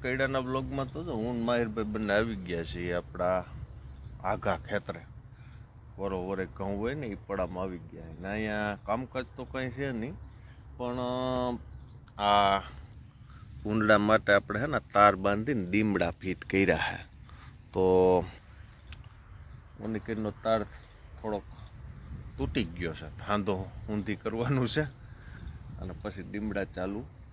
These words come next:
કરવાના છે. અને ચેક થઈ જાય બધુંય આખા રાઉન્ડમાં, એટલે રાતે કાંઈ ઉપાધિ નહીં. જોકે હમણાં તો નથી આવતા, પણ વચારે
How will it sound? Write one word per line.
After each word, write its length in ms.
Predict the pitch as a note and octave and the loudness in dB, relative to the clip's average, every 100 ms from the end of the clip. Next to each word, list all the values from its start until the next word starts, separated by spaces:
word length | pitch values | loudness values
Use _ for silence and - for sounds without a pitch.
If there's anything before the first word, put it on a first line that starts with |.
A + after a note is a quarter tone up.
| - - - - - - | -16 -14 -14 -14 -10 2
કરવાના 500 | A#2+ F#2 D#2 - - | 2 2 -4 -12 -12
છે. 200 | - F#2+ - - - - - - - - - - | -10 -10 -12 -16 -16 -16 -16 -14 -14 -14 -12 -8
અને 160 | F2+ | -8
ચેક 260 | - A#2+ - - | -2 0 0 -2
થઈ 120 | B2 | -4
જાય 160 | B2+ C3+ | -2 -2
બધુંય 440 | B2+ A#2+ B2+ A#2+ | -2 -2 -4 -4
આખા 300 | A2 A2 A2 | -6 -4 0
રાઉન્ડમાં, 440 | G#2 G#2+ A2 A#2+ B2 - - - - - - - | 2 2 0 -4 -6 -10 -12 -12 -12 -12 -12 -8
એટલે 140 | E2+ | 0
રાતે 320 | F2+ A2 - | 2 2 2
કાંઈ 180 | F#2+ F#2+ | 0 2
ઉપાધિ 540 | G2+ - G2 E2+ F#2 F2+ - - - | 2 -2 -2 -2 -4 -8 -12 -14 -2
નહીં. 220 | G#2+ F2+ - - - - - - - - | 2 2 -2 -14 -16 -16 -16 -16 -14 -8
જોકે 220 | G#2+ G#2 | -4 0
હમણાં 340 | G#2 A#2+ A#2+ | 2 4 2
તો 100 | A2+ | 0
નથી 300 | B2+ E3 - | -2 -2 -2
આવતા, 240 | F2+ F2 F2+ | -2 -2 -6
પણ 140 | F2 | -4
વચારે 840 | E2+ A#2 - A#2 A#2 A#2 A2+ A2+ | 2 2 2 2 6 6 8 6